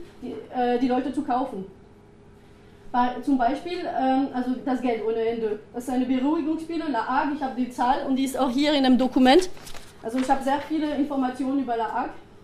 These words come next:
hier gesammelt. Ich habe mal eine Recherchereise gemacht, das ist hier auf Deutsch. Die Flyer liegen drüben auf dem Tisch. Ähm,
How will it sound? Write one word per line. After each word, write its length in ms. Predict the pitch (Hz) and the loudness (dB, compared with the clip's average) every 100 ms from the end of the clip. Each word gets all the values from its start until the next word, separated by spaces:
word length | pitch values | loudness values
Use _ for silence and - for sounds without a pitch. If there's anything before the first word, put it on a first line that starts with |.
| - | -4
hier 240 | 269 269 262 | 0 0 0
gesammelt. 480 | 262 233 277 311 320 | -2 0 -2 -2 -6
Ich 80 | 277 | -4
habe 120 | 262 | -4
mal 160 | 254 247 | -2 -4
eine 200 | 240 233 | -6 -6
Recherchereise 800 | 240 247 269 302 254 277 285 | -6 -6 -8 -6 -2 -2 -2
gemacht, 280 | 285 294 302 247 | -2 -2 -2 -4
das 140 | 233 | -10
ist 100 | 254 | -8
hier 160 | 247 226 | -6 -6
auf 120 | 214 | -4
Deutsch. 240 | 226 330 - - - - - | -6 -6 -8 -18 -20 -16 -10
Die 80 | |
Flyer 360 | 262 247 247 254 | -6 -2 0 0
liegen 260 | 254 269 240 | 0 -2 -2
drüben 260 | 262 269 | 0 -2
auf 120 | 233 | -2
dem 140 | 226 220 | -6 -6
Tisch. 260 | 370 415 - - - - - - - - - - - - | -6 -8 -12 -18 -18 -18 -18 -18 -20 -20 -20 -20 -20 -6
Ähm, 460 | 247 254 269 285 | 0 4 8 6